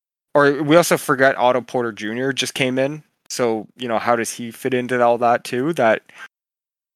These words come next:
I just think you're giving up too much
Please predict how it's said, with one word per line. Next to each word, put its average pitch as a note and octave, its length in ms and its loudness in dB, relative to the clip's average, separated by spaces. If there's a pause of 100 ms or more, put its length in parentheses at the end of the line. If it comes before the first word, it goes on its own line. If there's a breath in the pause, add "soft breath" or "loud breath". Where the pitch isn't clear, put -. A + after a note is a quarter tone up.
(160)
I C3+ 120 4
just C#3 200 0
think C3 340 -2 (880)
you're C3 120 2
giving C#3 380 0
up C3 280 0 (140)
too - 400 -2
much B2+ 420 2